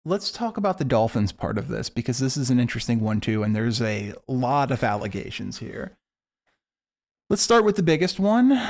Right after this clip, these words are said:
that Dolphins owner Stephen Ross believed that Flores was, quote, "working too hard to win,"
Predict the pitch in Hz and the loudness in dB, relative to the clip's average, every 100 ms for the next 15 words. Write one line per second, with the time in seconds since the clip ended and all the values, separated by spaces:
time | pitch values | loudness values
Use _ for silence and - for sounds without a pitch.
0 | 170 143 143 135 139 135 - 147 139 151 | -2 0 2 4 2 -2 -6 -2 2 4
1 | 165 170 156 156 147 - 143 139 143 135 | 4 2 4 4 2 0 2 4 4 2
2 | - - 160 151 147 131 123 127 139 170 | 0 -2 0 2 2 4 4 2 0 -2
3 | - - 139 139 139 135 127 127 - 139 | -4 0 2 4 2 0 0 -2 0 0
4 | 135 131 127 135 123 - 151 131 123 117 | 2 2 2 -2 -4 -2 2 2 0 -2
5 | 139 160 190 175 165 - 170 135 139 135 | 0 0 0 0 0 0 -2 2 2 2
6 | 127 - 131 151 208 139 135 185 196 | 2 2 2 2 2 4 6 4 2